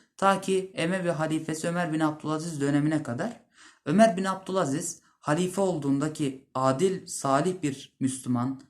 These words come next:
halifeydi. Bu yüzden dolayı İslam tarihçileri kendisine ikinci Ömer derler. Ömer bin Abdülaziz bu uygulamayı kaldırdı ve "İnnallaha ye'muru bil adli vel ihsan" diye başlayan,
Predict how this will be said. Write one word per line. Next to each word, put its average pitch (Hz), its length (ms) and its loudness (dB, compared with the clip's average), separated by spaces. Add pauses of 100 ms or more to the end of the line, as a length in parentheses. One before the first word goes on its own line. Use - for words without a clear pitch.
(120)
halifeydi. 127 880 -2 (1080)
Bu 160 100 2
yüzden 160 220 0
dolayı 160 240 0
İslam 165 340 -2
tarihçileri 151 760 0 (260)
kendisine 147 460 2
ikinci 147 420 2
Ömer 139 300 2
derler. 127 480 -4 (360)
Ömer 208 360 6
bin 180 80 -2
Abdülaziz 147 680 -2
bu 170 60 0
uygulamayı 156 560 0
kaldırdı 180 760 -4
ve 196 360 2 (280)
"İnnallaha 175 680 2
ye'muru 160 520 -4
bil 156 300 2
adli 156 300 -2
vel 151 120 0
ihsan" 147 840 -2
diye 131 240 0
başlayan, 135 640 -2